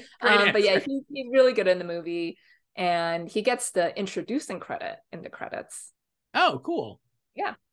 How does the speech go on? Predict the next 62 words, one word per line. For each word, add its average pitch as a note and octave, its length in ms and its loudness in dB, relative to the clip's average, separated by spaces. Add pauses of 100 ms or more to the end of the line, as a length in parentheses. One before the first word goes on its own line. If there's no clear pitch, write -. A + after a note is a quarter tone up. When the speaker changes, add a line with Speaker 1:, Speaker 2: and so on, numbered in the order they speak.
(580)
Speaker 1:
Uh, C#3 60 -4
I C#3+ 120 2
Speaker 2:
So D3+ 40 0
Speaker 1:
guess E3+ 140 2
they F3+ 80 4
didn't E3+ 180 4
see E3 320 -4
Sons E3 240 0
of D#3 60 0
Monarch A#2+ 400 0
then. - 100 -20 (720)
They C#3 100 -10
get A#2+ 220 -4
Speaker 2:
No, F3 100 -2
I B2 60 -2
Speaker 1:
introduced. G#3+ 260 4
Speaker 2:
think, C4+ 160 4
I A3 100 4
guess A3+ 220 4
it's, G3+ 160 2
like, F#3 220 2
introducing F#3+ 500 -4
him F3 220 -6
to F3 200 -2
American D#3 420 -4
audiences F#2 580 -6
'cause A3 80 0
Speaker 1:
Right, D3+ 100 -4
Speaker 2:
he's E3+ 160 -2
a - 40 -8
Speaker 1:
sure. G3+ 220 2
Speaker 2:
foreign C#3 200 0
man. G#2+ 100 -10 (280)
Speaker 1:
Sure. C#4+ 300 6
Speaker 2:
<laughs> - 0 -
So - 140 -6 (220)
Speaker 1:
Uh-huh. G#3 320 0 (100)
That C4+ 140 -6
makes E3 180 -4
sense. C#3 240 -4 (320)
Speaker 2:
Yeah. F3 420 4 (140)
Speaker 1:
Uh, - 40 6 (180)
<laughs> G#4 300 -2 (840)
He's A3 180 2
like G#3+ 120 6
the F3 60 4
Speaker 2:
Sure. E3+ 80 0
Speaker 1:
Julia G3 220 4
Roberts E3+ 360 4
Speaker 2:
You D#4 60 6
know, D4 60 6
Speaker 1:
in D4 60 2
Ocean's D4 80 4
Speaker 2:
America's F4+ 220 4
the G4 80 6
Speaker 1:
Eleven. C#4+ 160 6
Speaker 2:
only C#4 120 8
country A#3 260 2
that F#3 80 2
matters. E3+ 380 2
Okay, D3+ 320 0
listen. E3+ 320 -6